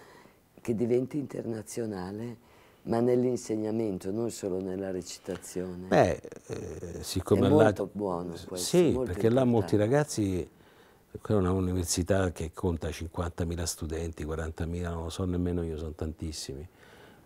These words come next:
Speaker 2: Molti di loro studiano italiano e studiano cinema italiano. Sono loro che hanno chiesto al professore di, di invitarmi, il professor Vitti. Io ci vado con molto piacere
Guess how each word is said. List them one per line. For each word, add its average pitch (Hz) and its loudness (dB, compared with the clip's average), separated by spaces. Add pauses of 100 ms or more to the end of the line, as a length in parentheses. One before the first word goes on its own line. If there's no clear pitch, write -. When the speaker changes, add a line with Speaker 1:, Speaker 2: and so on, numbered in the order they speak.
(140)
Speaker 2:
Molti 127 4
di 151 6
loro 151 4
studiano 113 2
italiano 78 -2
e - 0
studiano 107 2
cinema 90 0
italiano. 73 -6 (140)
Sono 98 -2
loro 110 2
che 76 -2
hanno 76 -6
chiesto 80 -6
al 80 -8
professore 80 -6
di, 76 -8 (840)
di 80 -2
invitarmi, 82 -2
il 71 -14 (1080)
professor 87 -2
Vitti. 78 -6 (1040)
Io 107 2
ci - -10
vado 76 -6
con 69 -8
molto 78 -8
piacere 95 -2